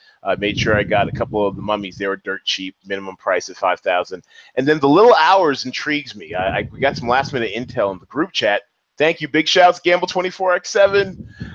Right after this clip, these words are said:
Uh, Gamble twenty-four seven came through with, uh, with, uh, I guess, a, a tweet image of how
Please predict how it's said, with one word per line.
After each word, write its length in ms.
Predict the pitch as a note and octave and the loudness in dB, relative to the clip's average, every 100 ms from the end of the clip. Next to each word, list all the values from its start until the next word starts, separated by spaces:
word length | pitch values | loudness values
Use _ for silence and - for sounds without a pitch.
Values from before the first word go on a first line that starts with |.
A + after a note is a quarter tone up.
| - | -10
Uh, 180 | - G#2 | -4 -4
Gamble 260 | G#2+ C3 C3+ | -2 -4 -6
twenty-four 340 | C#3 C3 C3+ | -6 -8 -6
seven 260 | C3 C#3 C3 | -2 -2 -2
came 200 | C#3 B2+ | -8 -10
through 300 | - C3 C3 | -10 -10 -4
with, 340 | B2 - - - | -6 -6 -12 -4
uh, 200 | G2+ G2 | 0 0
with, 240 | G#2 G2+ _ F2 | -2 -8 _ -10
uh, 100 | F2+ | -8
I 40 | G2 | -8
guess, 180 | G2+ - | -10 -10
a, 80 | F2+ - F#2 | -12 -12 -18
a 40 | - | -16
tweet 260 | - B2+ A2 | -14 -8 -4
image 240 | A2+ G#2 | -2 -2
of 80 | G2 | -4
how 400 | G2+ G#2 G2+ G2 | -2 2 4 2